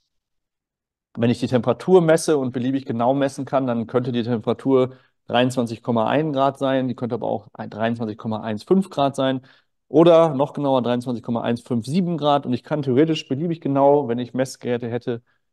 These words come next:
das zu messen, beliebig genau werden. Und es gibt keine diskrete Anzahl von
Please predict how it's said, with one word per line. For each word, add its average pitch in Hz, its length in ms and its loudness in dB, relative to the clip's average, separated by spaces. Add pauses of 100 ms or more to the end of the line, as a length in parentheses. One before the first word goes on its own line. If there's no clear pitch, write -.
(160)
das 117 200 -4
zu 120 80 -6
messen, 120 240 -2
beliebig 117 320 -2
genau 127 300 4
werden. 131 140 4
Und 123 80 -2
es 107 100 -8
gibt - 180 -4
keine 127 400 2 (260)
diskrete 131 680 2
Anzahl 131 400 0
von 117 260 -6